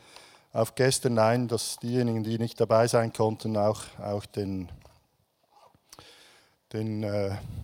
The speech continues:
den roten Faden vielleicht haben. Kannst du die erste Folie bringen, bitte? Danke.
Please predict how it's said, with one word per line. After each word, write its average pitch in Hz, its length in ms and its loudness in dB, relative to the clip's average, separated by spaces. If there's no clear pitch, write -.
den 107 160 -4
roten 123 340 4
Faden 120 380 6
vielleicht 113 360 0
haben. 117 320 2
Kannst 117 320 -6
du 117 60 -2
die 113 60 2
erste 117 280 2
Folie 120 400 2
bringen, 120 300 0
bitte? 120 320 -6
Danke. 110 420 -2